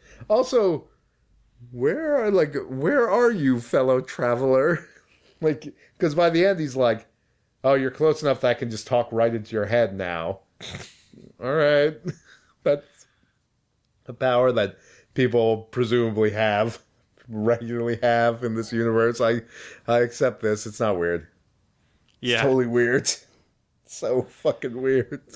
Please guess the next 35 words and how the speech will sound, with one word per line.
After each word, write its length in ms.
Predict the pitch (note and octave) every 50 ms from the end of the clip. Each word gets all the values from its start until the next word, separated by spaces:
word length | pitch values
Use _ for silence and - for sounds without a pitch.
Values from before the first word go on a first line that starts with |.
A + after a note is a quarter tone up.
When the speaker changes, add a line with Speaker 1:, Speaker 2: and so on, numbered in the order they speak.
| - _
Speaker 2:
Well, 80 | - G#3+
you 120 | A3 A3+
got 180 | B3 A#3 E3+ C#3
one 180 | C3+ C#3 C#3 C3+
dude 200 | B2 A#2 A2 F#2+
that's, 120 | - -
like, 180 | A#2 A2 G#2+ -
casting 420 | B2 A#2 A2+ G#2+ - - A2 G2
fireballs 600 | - G#2+ G2+ G2 G2+ G2+ G2+ G2+ G2+ G2+ G2+ G2+
and 160 | G#2 G2 G2
Speaker 1:
That's 260 | G#2 G#2 A#2 A2 G2+
Speaker 2:
things, 100 | G2+ G2+
Speaker 1:
true. 100 | G2 F#2
Speaker 2:
and 80 | F2+ F2+
they're 240 | G#2+ G#2 G#2 G#2 G#2+
Speaker 1:
It's 60 | G#2 G#2+
probably 180 | G#2 A2 A2 G2+
Speaker 2:
walking 160 | - F#2 F2+
Speaker 1:
just 100 | E2 F2
Speaker 2:
mushroom 300 | G2+ G2+ F2+ E2+ E2 E2+
Speaker 1:
regular. 260 | E2+ F2 E2+ E2+ F#2+
Speaker 2:
men. 300 | G2 G2 G2+ G2+ G2 G2+ - _ _ _ - - -
Speaker 1:
And 180 | A#2 A2+ G#2
the 140 | F#2+ F#2 F2+
Minotaur 640 | F2+ F2+ F#2 F2+ F2+ E2+ - F2+ F2 F2+ F2+ F#2 -
people. 500 | - - G2 F2+ - F#2+ G2 G2 - - - _ - - - _ _ _ _ _ _ _ _ _ _ _ - _ _ - - _ _ - - - - _ _ _ - - - - - G#2+ G2+ - -
My 100 | A2+ A2+
Speaker 2:
You've 120 | A#2+ B2+ B2+
been 140 | B2+ C3 B2+
Speaker 1:
Minotaur 240 | B2+ B2+ B2+ C3
Speaker 2:
unjustly 640 | C3 C3 A#2+ B2 A#2+ A#2+ A2+ - - B2+ A#2+ A#2 A2
convicted 480 | - B2+ A2+ G#2 A2 A2 - - A2
of 100 | A2 A2
a 60 | G#2 G2+
crime. 580 | - - G#2+ G2+ G2+ G2+ G2+ G#2 G#2 G2+ G2